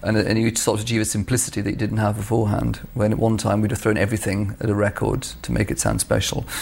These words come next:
We've learned to realise if you make it simpler, it might sound more special.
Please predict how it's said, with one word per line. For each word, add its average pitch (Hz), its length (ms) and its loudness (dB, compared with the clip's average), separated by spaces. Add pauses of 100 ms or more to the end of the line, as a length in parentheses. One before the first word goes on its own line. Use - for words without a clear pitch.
(360)
We've 127 240 0
learned 113 280 2
to - 80 -4
realise 113 220 0
if 113 100 -8
you 107 60 -2
make 107 140 -2
it 110 80 -4
simpler, 117 340 -2
it - 40 -2
might 107 180 -2
sound 107 160 -4
more 113 160 -4
special. - 420 -10